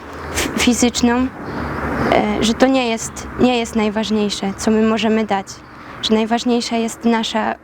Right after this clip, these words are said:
obecność przy drugiej osobie. Wiele razy, jak odwiedzaliśmy,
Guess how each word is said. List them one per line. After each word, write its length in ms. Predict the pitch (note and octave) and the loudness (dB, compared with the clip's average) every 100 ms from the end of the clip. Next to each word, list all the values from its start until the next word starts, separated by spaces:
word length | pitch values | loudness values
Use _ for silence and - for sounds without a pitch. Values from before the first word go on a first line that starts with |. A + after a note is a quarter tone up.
| - | -4
obecność 680 | G#3 A3+ A3 G#3 G3+ - | 0 0 -2 -8 -8 -10
przy 180 | - - | -8 -4
drugiej 380 | G3+ G#3+ G#3+ G#3 | -2 0 0 0
osobie. 460 | G#3 - G3 F#3+ F#3+ - - - - _ _ _ _ _ _ _ _ - - E4+ - - - - | -2 -2 -4 -4 -10 -12 -20 -20 -20 _ _ _ _ _ _ _ _ -8 0 0 0 -4 -4 -4
Wiele 380 | - B3 A#3 A#3 | 2 4 4 0
razy, 380 | A3+ A3 A#3 A#3 | 0 -2 0 2
jak 320 | A3+ G#3+ - | 2 -2 -4
odwiedzaliśmy, 1000 | A3 A3+ A3 A3 A3+ - A3+ A3 A3 | -4 -2 -2 -2 -2 0 2 2 0